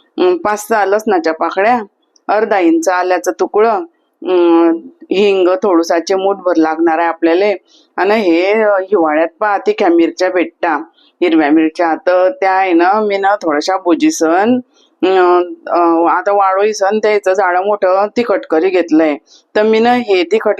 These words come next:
घेतलंय उसळ टाकायले, उसळ मध्ये टाकायले आता. अं, तर तुम्हाला आवडत असेल तर तुम्ही असं तिखट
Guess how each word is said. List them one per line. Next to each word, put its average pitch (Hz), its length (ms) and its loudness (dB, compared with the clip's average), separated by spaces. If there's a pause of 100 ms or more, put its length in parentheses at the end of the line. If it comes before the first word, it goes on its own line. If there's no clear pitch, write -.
घेतलंय 165 380 2
उसळ 196 340 2
टाकायले, 165 600 -2
उसळ 190 280 0
मध्ये 175 240 0
टाकायले 156 420 -2
आता. 175 360 -2 (420)
अं, 185 640 0
तर 226 60 2
तुम्हाला 226 440 0
आवडत 214 340 0
असेल 202 320 0
तर 190 40 2
तुम्ही 226 280 0
असं 220 220 0
तिखट 202 340 -2